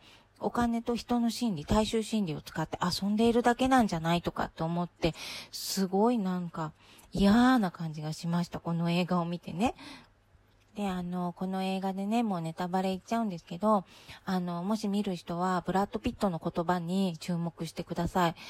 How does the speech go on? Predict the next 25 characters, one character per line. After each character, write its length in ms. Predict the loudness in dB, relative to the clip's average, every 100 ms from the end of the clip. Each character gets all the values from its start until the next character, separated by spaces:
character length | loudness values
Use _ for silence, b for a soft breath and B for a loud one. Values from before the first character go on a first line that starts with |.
| B B
あ 140 | -4 -4
の、 320 | -4 -6 -4
そ 160 | 0 2
れ 100 | 4
が 120 | 2
全 280 | 2 0 0
て 120 | -4
だ 120 | -8
と 140 | -8
思 160 | -6 -6
い 60 | -6
ま 140 | -6
す。 140 | -8 B B B
ブ 60 | 0
ラ 140 | 2
ッ 20 |
ド・ 80 | 0
ピ 120 | -4
ッ 60 | -8 -2
ト 720 | 2 4 4 4 4 2 -2
は、 140 | 0 0
ま 240 | -2 -6 _ -4
あ、 60 |
あ 40 | -2
る 280 | -2 -4